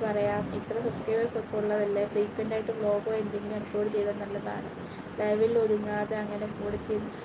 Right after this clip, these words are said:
അയ്യോ, ഞാനിരുന്ന വ്ളോഗൊന്നും ആരും നോക്കാറില്ല ചേട്ടാ, അതിൻ്റെ പ്രശ്നം. ഒരു lo-, ഒരു ലോങ് വീഡിയോ ക്ലിക്കായി ഞാൻ രക്ഷപ്പെട്ടു പോയെ.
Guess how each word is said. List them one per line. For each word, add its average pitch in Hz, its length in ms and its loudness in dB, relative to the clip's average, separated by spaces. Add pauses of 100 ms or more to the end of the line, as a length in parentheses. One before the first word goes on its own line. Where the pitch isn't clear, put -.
(200)
അയ്യോ, 240 180 8
ഞാനിരുന്ന 262 480 2
വ്ളോഗൊന്നും 269 640 2
ആരും 294 460 -2
നോക്കാറില്ല 240 460 0
ചേട്ടാ, 240 260 0
അതിൻ്റെ 269 300 2
പ്രശ്നം. 269 460 0
ഒരു 247 160 2
lo-, 277 340 2
ഒരു 285 260 4
ലോങ് 277 360 6
വീഡിയോ 277 360 2
ക്ലിക്കായി 262 500 0
ഞാൻ 247 260 0
രക്ഷപ്പെട്ടു 233 600 4
പോയെ. 208 320 2